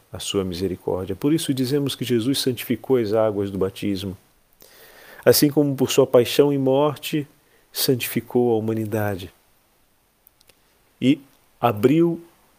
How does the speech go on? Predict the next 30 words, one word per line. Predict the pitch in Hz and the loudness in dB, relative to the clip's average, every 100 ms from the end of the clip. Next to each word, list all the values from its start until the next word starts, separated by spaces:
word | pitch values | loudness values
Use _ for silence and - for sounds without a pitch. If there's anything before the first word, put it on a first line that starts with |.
| _ _ _ _ | _ _ _ _
para | 139 135 | 4 4
nós | 120 123 139 156 156 - - | 2 2 2 0 -4 -10 -12
as | - - | -12 -14
portas | - 123 123 - 127 110 | 2 2 2 0 -4 -2
do | 104 | -6
paraíso. | - 120 110 101 95 92 - - - - _ _ | -4 -2 -2 -2 -4 -8 -12 -20 -20 -20 _ _
Concedeu-nos, | - 143 147 135 151 123 127 147 160 156 143 - | 2 2 4 0 0 0 2 2 0 -6 -10 -8
concedeu-nos | - 127 - 127 139 151 151 143 - _ _ _ _ _ _ _ _ | -2 0 0 2 2 2 -2 -8 -14 _ _ _ _ _ _ _ _
o | 120 | -4
remédio | 120 127 120 123 123 | 0 2 2 2 0
que | 113 123 | -4 -6
nos | 113 - | -4 -8
cura | - 117 110 98 - _ - | -6 -2 -2 -2 -8 _ -8
da | 107 | -6
ferida | 107 107 107 104 | -4 -2 -2 -2
de | 104 101 | -4 -4
morte, | 90 82 - - _ _ _ - | -4 -6 -8 -16 _ _ _ -4
que | 104 | -4
é | |
o | |
pecado. | - 98 - 87 92 95 _ - - _ | -2 -4 -2 -4 -4 -12 _ -20 -20 _
Ao | 123 135 | 8 8
descer | 143 131 - - 170 196 | 6 4 2 2 4 8
as | 160 117 113 | 8 6 6
águas, | 131 156 170 175 147 | 8 8 6 2 0
o | 131 | -2
Senhor | 131 131 127 139 139 - _ _ | -4 -2 0 0 0 -4 _ _
toma | 151 170 170 139 | 8 8 4 0
sobre | - 135 113 | 0 0 0
si | 104 - - - 131 | -4 -4 -4 -2 -2